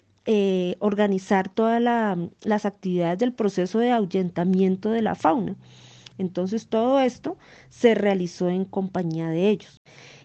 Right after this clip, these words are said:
La noche del nueve de diciembre se da un aumento del caudal del río que generó un represamiento, eh, en un punto donde convergen, eh, los ríos. Entonces generó una situación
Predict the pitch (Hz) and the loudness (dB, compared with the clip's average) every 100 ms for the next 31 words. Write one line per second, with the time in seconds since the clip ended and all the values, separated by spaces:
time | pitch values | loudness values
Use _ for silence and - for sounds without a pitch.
0 | - - 247 240 240 269 277 240 220 240 | 2 4 4 2 2 2 4 2 2 2
1 | 254 262 - 294 240 247 269 - 208 196 | 2 0 2 4 4 2 -2 -2 0 2
2 | 180 180 - 220 220 220 233 226 220 226 | 0 -2 -2 0 2 4 4 2 0 -2
3 | 220 - - 247 240 202 240 226 214 202 | -2 -6 -4 0 0 2 4 4 0 0
4 | 240 240 233 202 226 _ - - - _ | 0 0 2 0 -2 _ -20 -20 -20 _
5 | - 240 202 214 208 190 202 208 233 240 | 0 0 2 2 2 2 2 2 0 0
6 | 226 220 190 175 196 220 208 - 277 _ | 0 -2 -2 -2 0 2 0 -4 -16 _
7 | - - - _ - - 202 196 196 185 | -20 -20 -20 _ -20 -4 0 2 2 0
8 | - 196 190 190 - 254 233 240 240 226 | -2 0 0 -2 2 2 4 2 2 0
9 | - 180 175 190 202 202 214 214 - - | -2 -4 0 0 0 -2 -4 -4 -6 -8
10 | 190 180 185 202 233 247 220 220 262 - | -6 -4 -4 -4 0 2 2 0 -4 -16
11 | _ _ _ _ _ _ _ _ _ _ | _ _ _ _ _ _ _ _ _ _
12 | - - 196 190 185 185 233 220 - 214 | -14 -4 -2 -2 -4 -4 -6 -6 -4 -2
13 | 190 180 190 190 202 - 202 202 - 208 | -2 -2 -2 -2 -4 -6 -6 -6 -6 -4
14 | 233 247 233 220 | -2 -2 0 -2